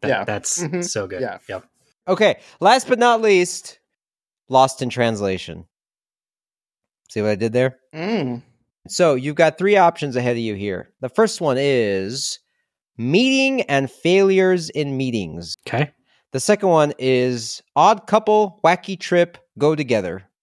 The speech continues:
Speaker 3: And the third one is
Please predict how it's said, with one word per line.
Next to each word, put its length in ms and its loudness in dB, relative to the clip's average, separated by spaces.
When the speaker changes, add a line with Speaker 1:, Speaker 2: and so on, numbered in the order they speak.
Speaker 3:
And 160 -4
the 80 0
third 340 2
one 360 2
is 560 -2